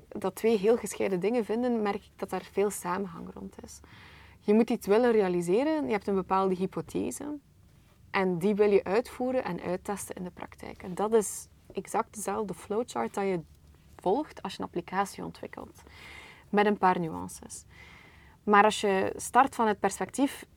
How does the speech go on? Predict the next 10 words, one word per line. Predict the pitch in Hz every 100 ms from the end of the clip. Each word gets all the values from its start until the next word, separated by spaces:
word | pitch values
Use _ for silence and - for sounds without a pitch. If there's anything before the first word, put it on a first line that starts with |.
| _ -
je | 208
bent | 196 180 -
arts, | 202 240 - - - - - -
dus | 202 208 - - - - -
je |
hebt | 185 -
een | 180
hoofdtaak | 151 175 254 - - 208 233 - -
om | - 185
iets | 175 - - -